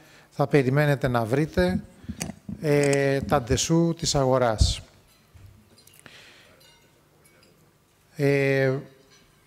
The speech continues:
αυτό, λοιπ-, αυτή, λοιπόν, η προσπάθεια θα είναι ένα portal B two C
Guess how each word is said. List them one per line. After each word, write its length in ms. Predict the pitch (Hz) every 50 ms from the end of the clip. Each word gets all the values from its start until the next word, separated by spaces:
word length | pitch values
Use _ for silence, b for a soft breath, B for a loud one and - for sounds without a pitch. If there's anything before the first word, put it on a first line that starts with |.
| _ _ _ _ _ _ _
αυτό, 320 | - - 139 127 - - 190
λοιπ-, 220 | 185 180 160 -
αυτή, 240 | 180 143 - - 185
λοιπόν, 260 | 180 170 160 175 170
η 60 | 165
προσπάθεια 840 | 160 151 147 135 - - 175 175 147 - - 202 196 196 202 214 208 - - - _ _ _ _ _ _ _ _ _ _ _ _ _ - _ _ _ _
θα 280 | - - 160 151 151
είναι 160 | 160 156 156
ένα 560 | 160 151 147 147 139 131 127 120 117 110 - -
portal 540 | - 156 160 151 151 160 143 135 127 123 120 113 117 117
B 40 | 160
two 200 | 160 135 - 120 - - -
C 200 | 165 180 214